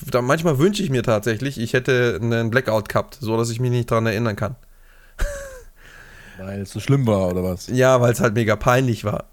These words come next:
Speaker 1: Also,
Speaker 2: Okay.
Speaker 1: ich kann dir die Story dann erzählen. Ich weiß nicht, o-, ob man, <laughs> ob der Philipp das schon erzählt hat. Wir waren halt letztens feiern bei uns, äh, im Da Silva. Ich weiß nicht, ob du da schon mal mit drin warst mit uns. Das ist halt so eine Bar, wo du runtergehen kannst und also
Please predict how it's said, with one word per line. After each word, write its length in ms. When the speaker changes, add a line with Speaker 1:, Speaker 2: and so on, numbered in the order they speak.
Speaker 1:
Also, 640
Speaker 2:
Okay. 380
Speaker 1:
ich 220
kann 140
dir 100
die 80
Story 300
dann 160
erzählen. 580
Ich 60
weiß 180
nicht, 120
o-, 340
ob 100
man, 300
<laughs> 40
ob 160
der 360
Philipp 260
das 180
schon 140
erzählt 420
hat. 180
Wir 140
waren 200
halt 140
letztens 320
feiern 320
bei 100
uns, 320
äh, 320
im 140
Da 100
Silva. 420
Ich 100
weiß 140
nicht, 120
ob 120
du 140
da 220
schon 140
mal 260
mit 280
drin 160
warst 220
mit 120
uns. 260
Das 160
ist 140
halt 120
so 60
eine 60
Bar, 260
wo 60
du 80
runtergehen 460
kannst 420
und 480
also 400